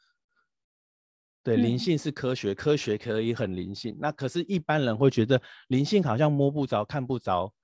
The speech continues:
Speaker 1: 然后很虚幻。可是科学呢，在一开始的科学，人家不知道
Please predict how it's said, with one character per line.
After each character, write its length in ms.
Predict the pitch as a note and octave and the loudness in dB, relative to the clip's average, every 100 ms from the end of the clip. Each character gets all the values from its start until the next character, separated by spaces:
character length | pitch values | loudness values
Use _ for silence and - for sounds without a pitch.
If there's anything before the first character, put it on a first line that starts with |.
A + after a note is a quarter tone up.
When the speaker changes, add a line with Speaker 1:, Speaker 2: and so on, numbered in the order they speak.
| _ | _
Speaker 1:
然 120 | G#2+ | -6
后 320 | A2 C#3 B2+ - | -2 0 0 -4
很 340 | - - A2 | -16 -6 -4
虚 240 | F#2+ - D3 | -2 2 2
幻。 300 | D3 F#3+ - _ _ _ _ | 4 2 2 _ _ _ _
可 120 | D3 | 0
是 100 | G3 | 0
科 300 | - F#3 F#3 | 2 4 4
学 220 | - B2 | 4 2
呢， 200 | B2 A#2 | 0 -2
在 160 | A#2+ F3+ | -2 -2
一 100 | F#3+ | -2
开 260 | - D#3+ | -2 -2
始 240 | E3 - F#2 | -2 -6 -10
的 100 | F#2 | -10
科 240 | - D3 | 0 2
学， 380 | D3 A2+ G2+ A2+ - | 2 2 2 0 -4
人 200 | A#2 B2 | -2 0
家 160 | D3 C#3+ | 2 2
不 160 | - | 0
知 160 | C#3+ C3+ | -2 2
道 140 | C#3 | 2